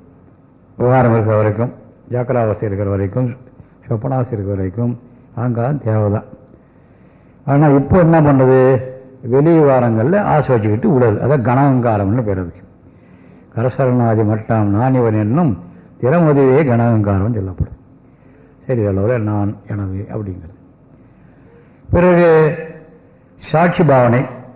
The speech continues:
இந்த பஞ்சகோஷங்கள் நான் அல்லன்னு சொல்லும்போது சாட்சி பாவனை, அதுல அபிமானம் உண்டு. அதன் பிறகு அந்த சச்சியானந்த பிரம்மன் நான்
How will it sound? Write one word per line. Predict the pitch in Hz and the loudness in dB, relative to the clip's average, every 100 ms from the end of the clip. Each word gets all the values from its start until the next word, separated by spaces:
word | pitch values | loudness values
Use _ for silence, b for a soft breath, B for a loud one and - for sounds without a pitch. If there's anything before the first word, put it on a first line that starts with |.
| - | -12
இந்த | 160 165 | -4 -2
பஞ்சகோஷங்கள் | 143 131 151 165 170 175 156 | 0 0 2 2 2 2 2
நான் | 131 147 151 | 2 4 2
அல்லன்னு | 151 156 139 | 2 2 2
சொல்லும்போது | 131 123 160 | 2 2 0
சாட்சி | - 147 131 | 0 0 0
பாவனை, | 120 120 | 0 2
அதுல | 143 170 | 2 4
அபிமானம் | 160 143 123 110 | 4 4 2 0
உண்டு. | 92 - - - - b b b b b b b b b b | -2 -6 -16 -20 -20 b b b b b b b b b b
அதன் | 104 139 180 | -4 0 2
பிறகு | 175 175 | 2 4
அந்த | 147 143 | 2 2
சச்சியானந்த | 123 123 170 185 190 | -2 0 0 2 2
பிரம்மன் | 170 160 151 120 | 2 2 0 -2
நான் | 135 143 | 0 0